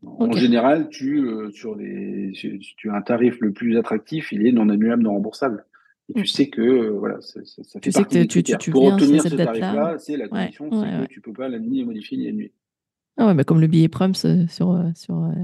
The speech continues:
Speaker 2: sur le
Speaker 1: Je,
Speaker 2: T G V,
Speaker 1: alors
Speaker 2: quoi.
Speaker 1: là, pour le coup, on a, personne n'a rien inventé, euh,
Speaker 2: Ouais.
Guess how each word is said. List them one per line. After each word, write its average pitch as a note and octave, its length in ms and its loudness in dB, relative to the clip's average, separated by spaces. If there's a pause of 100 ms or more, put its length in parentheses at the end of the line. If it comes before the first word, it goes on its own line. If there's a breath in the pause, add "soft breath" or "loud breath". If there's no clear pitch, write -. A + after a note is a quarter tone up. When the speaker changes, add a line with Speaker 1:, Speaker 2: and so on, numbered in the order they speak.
(120)
Speaker 2:
sur - 140 -12
le - 20 -8
Speaker 1:
Je, F3+ 60 -8
Speaker 2:
T G3 80 0
G C4+ 100 2
V, D#4 80 2
Speaker 1:
alors A#3 100 0
Speaker 2:
quoi. B2 80 0
Speaker 1:
là, B2 40 0
pour A#2 120 -6
le G#2 80 0
coup, D3 140 -2
on G#2+ 180 0
a, F#2+ 260 -12
personne - 280 -2
n'a A2 80 0
rien A2+ 160 -2
inventé, G#2+ 400 -4
euh, A#2+ 320 -6
Speaker 2:
Ouais. G#3 380 2